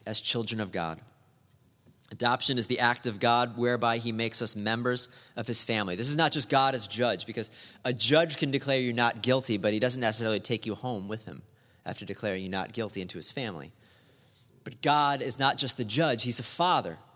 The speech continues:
He declares you not guilty, and then he welcomes you in as his beloved child. That's adoption, reconciliation, not just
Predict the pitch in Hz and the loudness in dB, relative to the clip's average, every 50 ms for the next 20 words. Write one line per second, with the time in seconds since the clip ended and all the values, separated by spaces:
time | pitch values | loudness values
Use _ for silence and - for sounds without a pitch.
0 | _ _ _ _ - 127 117 131 - - 139 143 135 - 139 135 131 127 120 139 | _ _ _ _ -10 -10 -8 -8 -6 -4 -2 -2 -2 -2 0 0 0 0 0 0
1 | 156 165 160 - 135 123 120 127 131 139 131 139 135 123 123 147 160 156 - 165 | 0 -2 -2 -2 -4 -4 -4 -4 -4 -4 -2 -2 -2 -2 0 0 0 0 -2 -4
2 | 143 131 135 135 - - 160 185 180 151 127 117 107 117 107 - 123 120 131 143 | -4 -4 -4 -6 -6 -4 -2 0 0 0 -2 -2 -4 -6 -8 -6 -6 -4 -2 -2
3 | 139 123 120 110 - - 120 110 104 87 85 87 - - - _ _ _ _ _ | -2 -2 -2 -2 0 2 2 2 2 2 0 -4 -10 -18 -20 _ _ _ _ _
4 | _ _ _ _ _ _ _ _ _ _ _ _ _ _ _ _ _ _ _ _ | _ _ _ _ _ _ _ _ _ _ _ _ _ _ _ _ _ _ _ _
5 | _ _ _ _ _ _ _ _ _ _ _ _ _ _ _ - 135 131 - 117 | _ _ _ _ _ _ _ _ _ _ _ _ _ _ _ -12 -12 -10 -10 -8
6 | 95 120 113 113 110 - - 101 85 82 101 107 101 110 123 127 - 135 120 - | -4 -2 0 0 0 -2 -4 -6 -6 -10 -12 -8 -2 0 0 0 0 -4 -4 -4
7 | - 123 117 117 120 120 - - 107 101 104 117 120 - - 131 107 120 123 117 | -2 -2 0 2 2 2 2 0 -2 0 2 2 2 2 2 0 0 2 2 2
8 | 113 - - - | 2 0 -4 -6